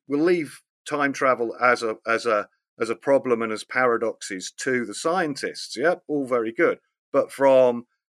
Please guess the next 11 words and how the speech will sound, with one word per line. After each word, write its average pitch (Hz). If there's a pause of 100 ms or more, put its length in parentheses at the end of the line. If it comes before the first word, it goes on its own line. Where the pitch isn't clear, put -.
(160)
um, 110 (240)
a 107
philosophical 131 (520)
and 104
artistic -
point 101
of 98
view, 90
more 95
to -
speak, 85